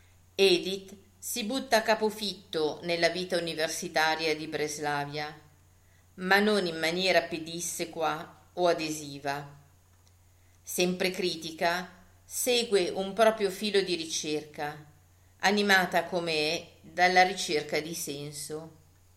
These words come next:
A un certo punto del percorso intuisce che Breslavia si è fatta troppo stretta per lei,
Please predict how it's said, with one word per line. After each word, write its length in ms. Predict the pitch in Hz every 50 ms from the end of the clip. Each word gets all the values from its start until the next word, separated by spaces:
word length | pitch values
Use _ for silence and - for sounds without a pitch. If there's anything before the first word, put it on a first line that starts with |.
| _ _ _ _ _ _ _ _ _ _
A 120 | - - 156
un 180 | 165 175 180
certo 380 | 185 240 240 233 - - 196 190
punto 420 | 196 202 220 233 214 214 202 175
del 200 | 165 165 160 160
percorso 1040 | - - 160 165 - - - 165 156 147 143 - - - - 170 170 180 180 180 - - - _ _ _ _ _ _
intuisce 720 | - 208 233 247 220 - 254 226 190 165 - - - 180 160
che 160 | 165 190 185
Breslavia 1000 | 180 175 170 170 170 - 160 160 151 147 147 147 147 160 165 160 160 165 170 - - - - - -
si 260 | - - - - 208
è 40 | 202
fatta 400 | 202 226 220 220 220 - 214 208
troppo 380 | 202 - 214 208 214 - 214
stretta 580 | 202 202 - - - 139 135 135 - - 156 156
per 240 | 156 160 151 151 156
lei, 500 | 156 147 143 139 139 143 147 156 160